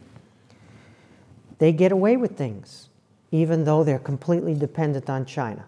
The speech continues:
because China can't give up the North Korean regime, because then it gets a U S, a pro-U S South Korea,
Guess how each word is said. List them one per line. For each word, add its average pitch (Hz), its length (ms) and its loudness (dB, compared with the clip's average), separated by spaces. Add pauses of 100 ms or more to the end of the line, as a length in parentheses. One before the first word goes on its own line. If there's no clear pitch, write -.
(140)
because 160 340 0
China 196 420 0
can't 190 440 -2
give 170 260 4
up 185 460 2 (260)
the 151 80 0
North 156 340 2
Korean 151 480 2
regime, 131 560 -2 (520)
because 147 240 -2
then 170 200 4
it 190 180 0
gets 160 340 2 (300)
a 135 220 -2 (320)
U 165 300 4
S, 151 240 2
a 143 60 -2
pro-U 185 560 6
S 147 180 2
South 143 340 0
Korea, 175 400 0